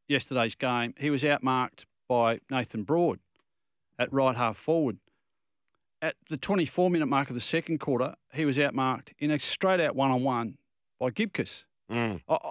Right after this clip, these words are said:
Speaker 1: I, I know I'm hot on Al-, on Jack Darling, and he deserves a lot of accolade for the two fifty games and his durability. Only once in his twelve seasons has he not played twenty games in a season. I, I accept all that.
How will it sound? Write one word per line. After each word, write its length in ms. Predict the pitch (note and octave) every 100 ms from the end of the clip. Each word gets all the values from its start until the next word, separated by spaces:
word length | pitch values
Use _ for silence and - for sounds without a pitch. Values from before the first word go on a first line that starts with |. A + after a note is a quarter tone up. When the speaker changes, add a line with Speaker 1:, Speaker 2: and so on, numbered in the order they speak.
| - _ _ _ - _
Speaker 1:
I, 100 | F3 - D#3+
I 80 | E3+
know 160 | G#3
I'm 120 | F3+
hot 180 | C#3 E3+
on 240 | F3+ C#3+ -
Al-, 160 | B2 B2 -
on 200 | A#2+ A2+
Jack 220 | A#2+ A2+
Darling, 400 | A#2 A2 A#2+ - -
and 300 | C#3 C3+ -
he 120 | C#3+
deserves 440 | C#3 C3 D#3 D3+ D3
a 40 |
lot 120 | C3
of 80 | B2
accolade 420 | B2+ C3 C3+ B2
for 80 | -
the 40 | B2
two 180 | D#3 C#3
fifty 300 | C3 - A2+
games 340 | A#2 A#2 A2
and 100 | C#3+
his 100 | C#3+
durability. 600 | - D3 C3+ C3+ D3+ G#2+ -
Only 200 | A3+ C4
once 600 | A3 G3+ A2+ - - - _ _ _ _ _ _ _ -
in 120 | D3
his 160 | D3 -
twelve 320 | - F3 F3
seasons 600 | - D3+ C3+ A#2 A2+ - _ _ -
has 200 | C3 B2+
he 80 | B2+
not 240 | C#3 -
played 240 | C3 A#2+
twenty 260 | - C3+ A2+
games 300 | A#2 A2 G#2
in 80 | G#2+
a 40 |
season. 400 | - C3+ B2 A2 D#3
I, 280 | E3+ E3 F3+
I 160 | E3+ F#3
accept 360 | - F#3 -
all 140 | F3+ D3+
that. 200 | G#2